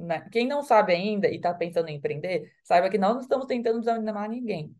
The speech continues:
Mas é um pouco isso, assim, o empreender tem isso. Não, ó, vai ter desafio, é, todo dia pro, pro empreendedor, principalmente pro pequeno, é um aprendizado novo. É, é assim, tem sempre um leão por dia pra matar, né? <laughs> Porque, assim, muita coisa acontecendo,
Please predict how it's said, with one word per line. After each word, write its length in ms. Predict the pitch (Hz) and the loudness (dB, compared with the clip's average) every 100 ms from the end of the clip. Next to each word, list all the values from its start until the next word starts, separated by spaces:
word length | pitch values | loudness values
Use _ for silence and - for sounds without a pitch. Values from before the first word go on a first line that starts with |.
| _ | _
Mas 220 | 202 214 | -2 0
é 40 | 233 | 0
um 60 | |
pouco 300 | 233 240 269 | 0 -2 -4
isso, 240 | 285 254 180 | -8 -6 -8
assim, 120 | 185 | -8
o 40 | |
empreender 340 | 185 185 190 196 | -10 -8 -8 -6
tem 160 | 202 | -6
isso. 140 | 190 202 | -6 -4
Não, 160 | 196 | 0
ó, 140 | 175 151 | 0 0
vai 200 | 165 196 | 0 -2
ter 160 | 202 | -6
desafio, 760 | 196 202 190 190 165 170 190 196 - _ _ | -6 0 -2 -2 -10 -8 -4 -6 -8 _ _
é, 200 | - 160 | -4 -4
todo 300 | 165 175 202 | 0 0 0
dia 240 | 180 196 196 | -4 -6 -6
pro, 160 | 190 - | -10 -12
pro 80 | 180 | -10
empreendedor, 420 | 175 170 165 170 | -6 -6 0 -2
principalmente 380 | 175 180 196 190 | -2 -8 -8 -8
pro 140 | 185 | -12
pequeno, 440 | - 196 - 180 165 | -12 -10 -8 -6 -4
é 60 | |
um 60 | 160 | -4
aprendizado 760 | 156 160 160 143 147 196 208 | -4 -8 -8 -6 -6 -4 -4
novo. 640 | 208 160 170 180 185 190 - _ _ - | -4 -2 -2 -2 -6 -12 -16 _ _ -6
É, 680 | 156 160 156 151 151 143 156 | 0 2 2 0 -2 0 -2
é 20 | |
assim, 240 | 165 160 | -2 -6
tem 140 | 143 143 | -10 -8
sempre 340 | - 175 202 | -6 -6 -6
um 80 | 233 | -6
leão 240 | 226 208 | -4 -4
por 180 | 214 214 | -2 -4
dia 240 | 190 190 185 | -4 -4 -4
pra 160 | 185 | -4
matar, 480 | 185 185 165 147 196 | -4 -2 2 2 2
né? 360 | 196 151 196 - | 0 0 -2 -2
<laughs> 100 | - | -6
Porque, 180 | - | -8
assim, 220 | 147 151 160 | -8 -8 -8
muita 380 | 147 170 196 | -6 -6 -6
coisa 220 | 190 170 165 | -4 -4 -4
acontecendo, 840 | 160 151 143 165 180 196 196 196 | -8 -8 -6 -4 -2 -2 -2 -4